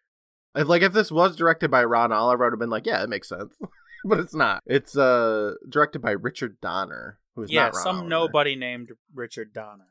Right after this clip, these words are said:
Speaker 1: Yeah, who the fuck is that?
Speaker 2: I don't know. Probably some commercial director.
Speaker 1: Hmm, mm-hmm.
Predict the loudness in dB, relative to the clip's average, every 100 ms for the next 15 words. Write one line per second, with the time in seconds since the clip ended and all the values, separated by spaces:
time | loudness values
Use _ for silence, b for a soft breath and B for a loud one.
0 | _ -16 -14 -16 -20 -20 -18 -16 -14 -12
1 | -12 -16 _ -10 -8 -6 -8 -12 -8 -8
2 | -8 -14 -16 _ _ -14 -14 -14 -14 -14
3 | -14 -14 -14 -16 _ _ -10 -10 -12 -18
4 | -18 -20 -18 -18 -20 _ -20 -20 -20